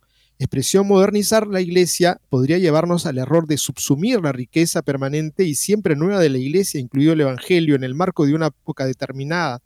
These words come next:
en este caso a la modernidad, que también pasará como han pasado todas las demás épocas. En resumen,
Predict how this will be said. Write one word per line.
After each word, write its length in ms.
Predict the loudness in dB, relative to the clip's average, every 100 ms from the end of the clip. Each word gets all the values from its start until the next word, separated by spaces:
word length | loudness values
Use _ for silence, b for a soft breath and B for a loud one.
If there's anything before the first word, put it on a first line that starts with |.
| _ _ _ -10
en 80 | -8
este 220 | -6 -2
caso 260 | -2 -2
a 40 | -4
la 80 | -2
modernidad, 560 | 0 0 0 0 0 -2 _ _ _
que 100 | -6
también 300 | -2 0 0
pasará 340 | 0 0 0 -2
como 500 | 0 2 4 2 0 -4
han 180 | -4
pasado 420 | -2 -4 0 2 2
todas 280 | 2 0
las 120 | 0 -2
demás 240 | -2 0
épocas. 420 | 0 -2 -4 -6
En 100 | -2
resumen, 460 | 0 2 2 2